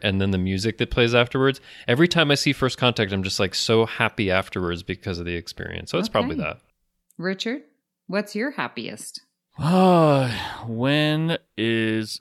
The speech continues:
Speaker 3: my, what is my happiest?
Speaker 1: I think we already talked about it when Worf kills Duras,
Speaker 2: <laughs>
Speaker 1: right? <laughs>
Speaker 3: That's my favorite death, but yeah, the, yeah.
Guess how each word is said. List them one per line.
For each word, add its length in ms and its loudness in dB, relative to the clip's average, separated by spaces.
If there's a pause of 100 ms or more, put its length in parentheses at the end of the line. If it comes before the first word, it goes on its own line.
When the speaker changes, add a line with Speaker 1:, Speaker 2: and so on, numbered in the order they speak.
Speaker 3:
my, 440 -6
what 300 0
is 300 -2
my 180 -8
happiest? 460 -8
Speaker 1:
I 40 0
think 240 2
we 100 8
already 240 8
talked 300 2
about 220 0
it 60 -4
when 140 -4
Worf 240 0
kills 220 0
Duras, 320 2
Speaker 2:
<laughs> 580 -2
Speaker 1:
right? 160 6
<laughs> 40 -10
Speaker 3:
That's 200 6
my 180 8
favorite 380 4
death, 240 6
but 140 2
yeah, 260 6
the, 160 4
yeah. 1080 6